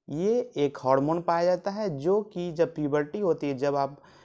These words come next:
मेल जब ग्रोथ करने लगता है, उनका फंक्शन करने लगता है ये प्रोडक्टिव सिस्टम, तो उस समय प्रोस्टेट को बनाने में ये हार्मोन मदद करता है। यही देखा गया है पचास से पचपन साल के बीच जब जाते हैं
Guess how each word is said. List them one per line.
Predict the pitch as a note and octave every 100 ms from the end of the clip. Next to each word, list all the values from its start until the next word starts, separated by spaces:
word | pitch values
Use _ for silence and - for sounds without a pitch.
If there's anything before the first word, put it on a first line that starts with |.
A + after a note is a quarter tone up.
| _
मेल | C#3 D3+ F3 F#3
जब | D3+ D#3 D3+ D3+ - C#3
ग्रोथ | C3+ F3 F3+ -
करने | D#3+ D3+ D3+
लगता | C#3+ B2 C#3
है, | C3
उनका | C3+ B2 B2+
फंक्शन | - C#3 C3 E3+ F3+
करने | D3+ D3+
लगता | C#3+ C3 C3 C3
है | B2+ E3+ - _ _ _ -
ये | C3+
प्रोडक्टिव | C3+ C#3 C#3 C#3 F3
सिस्टम, | - C3+ - D3+ E3
तो | -
उस | F3 -
समय | F3+ F3+
प्रोस्टेट | F3 E3+ F3 - A3+ A#3+ A#3+
को | - E3
बनाने | D3 D3+ D#3 F3+ G#3
में | F3
ये | D#3+
हार्मोन | C3 C#3 C#3 C#3+ C3
मदद | B2+ D#3+ F3
करता | - E3+ D#3+ E3
है। | - - - -
यही | F3+ G#3+ B3+
देखा | G3 F#3 - D3+
गया | C#3 D3+
है | D#3
पचास | D#3+ C#3 D3+ D3
से | D3
पचपन | C3 B2+ E3+ F3
साल | E3 C#3 B2
के | C3 B2
बीच | B2+ B2
जब | A#2+ B2
जाते | A2+ A#2 A#2 F3
हैं | F3 F#3+